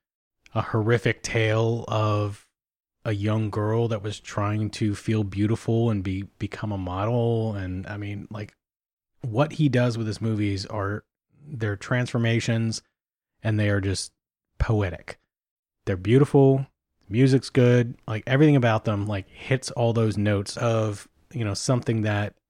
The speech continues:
uh, for this story, the story of Taxi Driver, to be told in a contemporary setting, I think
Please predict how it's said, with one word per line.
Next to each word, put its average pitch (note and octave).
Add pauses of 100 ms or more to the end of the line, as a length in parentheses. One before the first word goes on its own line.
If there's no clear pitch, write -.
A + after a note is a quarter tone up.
(200)
uh, G#2+
for -
this F#2+
story, A2+
the G2
story B2+
of A#2+
Taxi B2
Driver, G#2
to F#2+
be G#2
told A#2
in G2
a G2
contemporary A#2
setting, G2+
I G2
think G2